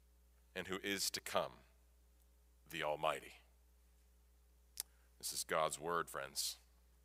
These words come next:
We're gonna break this section, this prologue, into two parts this morning, and those will be the two points of the sermon if you're taking notes.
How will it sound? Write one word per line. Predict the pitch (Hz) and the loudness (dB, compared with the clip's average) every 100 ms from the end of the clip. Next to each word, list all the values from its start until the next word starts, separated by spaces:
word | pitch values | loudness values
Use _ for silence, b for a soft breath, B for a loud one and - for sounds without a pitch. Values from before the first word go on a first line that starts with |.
| - - B B B B B | -16 -16 B B B B B
We're | 104 | 6
gonna | 107 | 8
break | 87 110 113 95 | 12 12 12 12
this | 107 | 8
section, | - 113 110 - 95 | 10 12 10 8 2
this | - | 2
prologue, | - 113 113 101 98 101 | 8 8 10 10 8 6
into | 104 90 | 0 -2
two | - - 120 | -2 0 0
parts | - 107 117 - - | 4 8 8 8 2
this | 87 98 | 2 4
morning, | 90 98 | 4 4
and | 98 | 4
those | 95 | 2
will | 95 | 2
be | |
the | 90 | 0
two | - 113 | 0 -4
points | 104 - 101 98 - | -2 2 2 2 0
of | - 76 | -2 -4
the | |
sermon | 78 104 104 104 | 0 2 4 2
if | |
you're | - | 0
taking | - - 87 85 | 0 0 0 4
notes. | 107 156 - - | 4 4 -2 -4